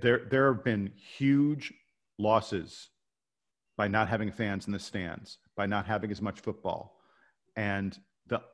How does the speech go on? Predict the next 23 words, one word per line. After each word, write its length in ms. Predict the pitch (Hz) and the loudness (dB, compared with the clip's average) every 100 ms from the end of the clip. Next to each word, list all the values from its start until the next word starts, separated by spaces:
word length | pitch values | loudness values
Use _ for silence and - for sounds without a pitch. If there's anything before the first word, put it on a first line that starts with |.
| - | -4
only 380 | 123 139 147 147 | 2 4 4 4
way 280 | 131 120 98 | 6 6 6
some 200 | 127 117 | 2 2
of 40 | |
these 140 | 110 | 2
programs 480 | - 117 104 107 101 | 2 2 2 0 -2
survive 540 | - 101 95 92 85 - - _ _ _ _ | -4 -4 -4 -4 -6 -8 -18 _ _ _ _
is 120 | 107 | -6
by 160 | - 90 | -2 -2
having 320 | 104 101 104 | 0 -2 -2
basketball 480 | 95 92 - - 92 | 0 -2 -2 -6 -6
games 300 | 92 90 82 | -4 -6 -8
played. 340 | - 92 - - - _ _ _ _ _ _ _ | -6 -6 -6 -12 -20 _ _ _ _ _ _ _
So 500 | - 143 123 110 - | -2 4 6 6 4
I, 140 | 123 - | 2 4
I 180 | 127 131 | 6 6
understand 760 | 127 117 - - 120 113 113 | 4 2 -2 0 2 2 2
why 400 | 101 101 104 110 | -2 0 4 4
college 320 | 107 113 107 - | 4 2 2 2
basketball 440 | 101 - 104 98 | 0 0 -4 -4
is 60 | 87 | -4
doing 260 | 101 92 | -4 -4
it. 120 | 87 | -6